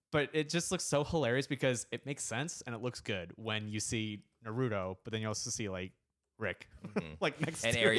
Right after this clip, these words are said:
Speaker 1: each other.
Speaker 2: Grande and fucking
Speaker 1: <laughs>
Speaker 2: LeBron
Speaker 1: Ariana
Speaker 2: James,
Speaker 1: Grande.
Speaker 2: James.
Speaker 1: <laughs>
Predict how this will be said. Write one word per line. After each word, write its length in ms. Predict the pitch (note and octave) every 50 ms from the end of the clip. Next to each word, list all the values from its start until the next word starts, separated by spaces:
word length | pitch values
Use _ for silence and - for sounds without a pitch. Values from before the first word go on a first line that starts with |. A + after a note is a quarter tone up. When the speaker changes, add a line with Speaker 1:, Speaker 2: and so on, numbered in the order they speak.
| A2 G2+
Speaker 1:
each 40 |
other. 120 | G#2 - -
Speaker 2:
Grande 500 | F2+ F2+ F2+ E2+ D#2+ D#2 D2+ - F2 F#2 - - -
and 120 | F#2+ G2 - -
fucking 400 | A#2+ G#2 F#2+ - G#2 F#2+ F#2 F2+
Speaker 1:
<laughs> 20 |
Speaker 2:
LeBron 440 | - - - D4 - F#2 F#2 - -
Speaker 1:
Ariana 220 | - - - -
Speaker 2:
James, 180 | - - E2 - - -
Speaker 1:
Grande. 60 | G#2+
Speaker 2:
James. 300 | G2+ E2 D#2+ D#2 D#2 F#2 -
Speaker 1:
<laughs> 40 | -